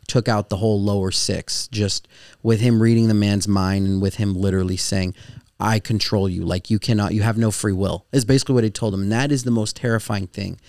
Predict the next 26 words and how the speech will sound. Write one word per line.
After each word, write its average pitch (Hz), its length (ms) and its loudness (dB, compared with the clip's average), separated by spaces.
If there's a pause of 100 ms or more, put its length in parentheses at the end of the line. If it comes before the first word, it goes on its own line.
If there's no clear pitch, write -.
(220)
If 107 100 -2
somebody 147 300 2
has 123 220 0
that 117 200 0
much 127 220 -2
power 113 360 0
over 110 260 0
you 123 260 2 (260)
that 110 180 0
they 117 120 4
can 107 220 2
read 123 200 2
your 131 100 2
minds 110 440 2
and 104 280 0
they're 110 260 2
basically 104 340 -2
telling 101 260 -4
you, 95 140 -4 (220)
"What 120 200 0
I 113 140 2
say 110 220 0
is 101 120 -2
all 98 140 0
that 92 80 -4
matters." 90 540 -6